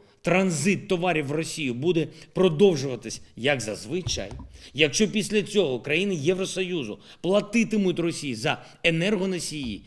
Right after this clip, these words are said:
як зазвичай, то політична доля деяких лідерів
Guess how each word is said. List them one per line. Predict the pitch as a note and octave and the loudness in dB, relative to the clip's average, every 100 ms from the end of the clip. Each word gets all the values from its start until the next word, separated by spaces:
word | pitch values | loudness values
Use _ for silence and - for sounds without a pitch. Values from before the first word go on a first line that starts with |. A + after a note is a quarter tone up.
| - | -18
як | G#2 B2+ A2 | -6 -2 -2
зазвичай, | G2 E2+ - F3 - A2+ G#2+ B2+ - - _ | -4 -10 -8 -6 -4 -6 -8 -14 -20 -20 _
то | F3 A#2 | 2 2
політична | - C3 B2+ D3+ D3+ G3 - - A2+ | 0 0 2 2 0 -2 -2 -6 -6
доля | G2 G#2+ E3 C#3 G#2 - - _ - | -6 2 2 2 -4 -12 -20 _ -10
деяких | G#2 F3+ G#3 G#3 G#3 C3+ C3 | 6 8 8 4 -2 -10 -8
лідерів | A#2+ G#2+ G2 | -6 -8 -10